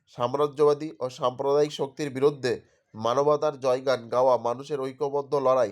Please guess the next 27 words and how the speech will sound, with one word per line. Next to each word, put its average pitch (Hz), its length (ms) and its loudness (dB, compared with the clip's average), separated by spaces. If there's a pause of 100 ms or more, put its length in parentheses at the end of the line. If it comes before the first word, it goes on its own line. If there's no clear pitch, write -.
(400)
আবার 135 340 2
উত্তরণের 147 600 -2 (140)
পথ 135 240 -2
রচনা 135 360 -2
করবে 127 280 -2
বলে 127 360 0 (200)
কবি 123 180 -2
আশ্বস্ত 147 440 -6
করেছেন। 104 480 -6 (560)
পরের 139 160 0
প্রশ্নের 147 300 -2
উত্তরটা 139 360 -4
দেখে 131 240 -6
নাও 147 300 -4
ভালো 131 220 -2
করে। 123 220 -2 (4000)
দুই 110 220 -4
নম্বর 131 340 2
প্রশ্ন, 135 360 -10
যেখানে 127 300 -8
শহর 131 300 -2
ছিল 135 260 -6
সেখানে 131 420 -6
ছড়িয়ে 127 340 0
রইল 131 220 2
কাঠ 117 300 0
কয়লা। 127 380 2